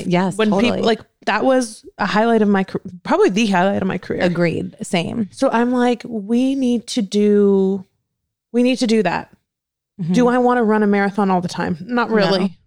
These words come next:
Speaker 2: So maybe we need to th-, brainstorm some other ways <laughs> too. But, uh, I, I just think it was such a powerful experience to push your body and your mind, and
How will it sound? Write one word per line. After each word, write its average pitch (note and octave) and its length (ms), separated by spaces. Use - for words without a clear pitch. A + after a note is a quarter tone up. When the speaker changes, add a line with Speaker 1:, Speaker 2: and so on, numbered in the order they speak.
Speaker 2:
So B3+ 160
maybe C#4+ 220
we C#4+ 160
need C4+ 160
to A3 60
th-, A3+ 180
brainstorm A#3+ 540
some A#3 180
other A3+ 140
ways G#3 380
<laughs> - 20
too. - 300
But, G3+ 680
uh, A#3 420
I, A#3 180
I A#3 120
just A3 160
think A#3+ 100
it A3+ 60
was G#3+ 140
such G#3 200
a G#3+ 60
powerful G3 520
experience F#3+ 580
to G#3 100
push - 240
your G3 80
body F#3 320
and F3+ 100
your F#3+ 100
mind, F3+ 460
and F3+ 320